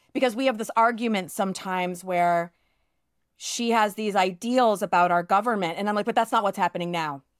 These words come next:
That's not what's happening right now. Like, that's not today. These are people's lives, like, right now."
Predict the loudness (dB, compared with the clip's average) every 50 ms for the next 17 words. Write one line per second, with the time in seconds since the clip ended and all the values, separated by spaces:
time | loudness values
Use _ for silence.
0 | _ _ -10 -6 -2 -2 0 0 0 0 -2 -2 -2 -2 -6 -8 -8 -8 -8 -8
1 | -8 -8 -8 -8 -12 -16 _ _ -6 -6 -2 0 0 0 2 0 -2 -2 -2 _
2 | _ _ _ -8 -4 -2 0 0 0 0 -2 -2 -6 _ _ -6 -6 -4 -4 -6
3 | -6 -6 -6 -6 -4 0 0 2 2 2 2 0 -2 -2 -2 -2 -2 -2 -4 -4
4 | -2 0 0 0 -2 -6 -8 -8 -6 -4 -4 -4 -4 -4